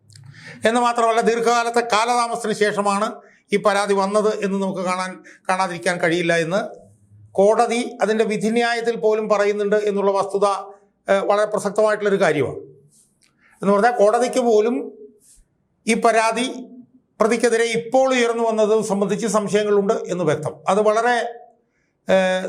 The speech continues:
സ്വാഭാവികമാണ്, യുക്തിഭദ്രമാണ്, വസ്തുനിഷ്ഠമാണ്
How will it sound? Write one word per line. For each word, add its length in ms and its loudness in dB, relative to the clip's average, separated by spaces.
സ്വാഭാവികമാണ്, 960 2
യുക്തിഭദ്രമാണ്, 920 0
വസ്തുനിഷ്ഠമാണ് 840 0